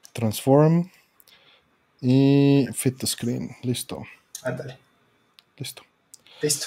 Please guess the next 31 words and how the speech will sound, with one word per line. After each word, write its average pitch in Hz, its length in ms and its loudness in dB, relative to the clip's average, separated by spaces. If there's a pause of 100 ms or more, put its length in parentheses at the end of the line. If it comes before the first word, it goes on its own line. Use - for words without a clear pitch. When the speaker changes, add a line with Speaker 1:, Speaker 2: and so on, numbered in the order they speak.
(160)
Speaker 2:
ya 127 80 6
estás. - 220 0
Speaker 1:
Sí. 131 200 6 (460)
Sí, 175 180 8
tiene 196 320 12
unos 190 220 10
filtros. 151 540 4
Eh, 120 180 0
le 120 80 2
tienes 143 220 2
que - 60 -16
poner 127 180 6
el 123 80 2
filtro, 123 280 2
el 117 60 -4
cambio 117 320 2
de, 101 440 -2
de 113 260 -4
aspect - 260 -8
ratio. 110 240 -4 (640)
Speaker 2:
Claro. - 320 2 (320)
Speaker 1:
Y 143 60 -2
ahí 131 60 4
estamos 127 300 4
brincando 113 440 0
por 107 140 -2
O 98 60 -2
B 101 100 -2
S. - 180 -8 (720)
Speaker 2:
Muy 160 100 2
bien. 135 320 -2